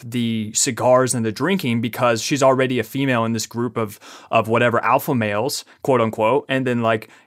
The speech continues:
if she, if she said, "Oh no, I wanna get a salad instead and not drink any alcohol or smoke cigars," it would be seen as weakness. But then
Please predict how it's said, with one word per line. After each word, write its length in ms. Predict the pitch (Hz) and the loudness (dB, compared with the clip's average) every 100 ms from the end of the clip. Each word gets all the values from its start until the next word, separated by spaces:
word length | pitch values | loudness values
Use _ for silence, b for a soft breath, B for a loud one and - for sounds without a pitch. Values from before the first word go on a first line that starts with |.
| - | -4
if 100 | 127 | -2
she, 300 | - 131 127 | 0 0 0
if 120 | 131 | -2
she 140 | - 135 | -2 0
said, 180 | 139 127 | 2 2
"Oh 140 | 123 | 2
no, 160 | 123 117 | 4 2
I 80 | 117 | 2
wanna 280 | 113 117 107 | 2 0 -2
get 220 | 110 113 | -4 -4
a 80 | 107 | -2
salad 520 | - 107 117 110 107 | -2 0 2 2 0
instead 480 | 107 - 120 113 110 | -2 -2 0 2 2
and 120 | 113 | 0
not 200 | 110 113 | 0 -2
drink 240 | 123 110 | -6 -6
any 100 | 113 | -4
alcohol 360 | 107 107 - 113 | -2 -2 -4 -4
or 60 | 107 | -4
smoke 260 | 127 107 | -4 -6
cigars," 580 | - 113 156 160 123 117 B B B | -4 2 6 6 4 0 B B B
it 80 | 143 | 2
would 80 | 131 | 2
be 80 | |
seen 220 | 131 139 120 | 0 0 0
as 120 | 107 | -2
weakness. 600 | 113 143 - - - - b b _ | -2 -4 -6 -10 -10 -10 b b _
But 180 | 135 120 | 0 2
then 360 | 160 175 139 | 2 4 2